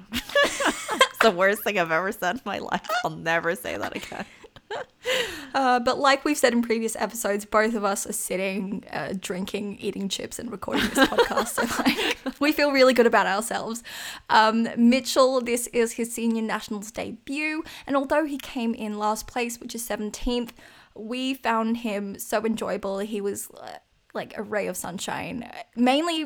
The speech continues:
Speaker 2: also not only because of his, like, gorgeous personality, but because of the music he chose for his skates.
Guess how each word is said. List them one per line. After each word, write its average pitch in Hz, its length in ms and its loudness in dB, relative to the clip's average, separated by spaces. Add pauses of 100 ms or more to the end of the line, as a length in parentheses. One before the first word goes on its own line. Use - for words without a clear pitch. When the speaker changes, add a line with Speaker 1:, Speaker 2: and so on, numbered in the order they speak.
Speaker 2:
also 226 500 2
not 214 300 2
only 233 160 2
because 220 380 -6
of 208 80 -8
his, 180 240 -6
like, 151 340 -4
gorgeous 185 320 -4
personality, 165 600 -8
but 196 180 -8
because 233 260 -6
of 254 60 -2
the 302 80 0
music 226 380 2
he 220 80 -4
chose 202 320 -8
for - 120 -14
his - 120 -10
skates. - 680 -10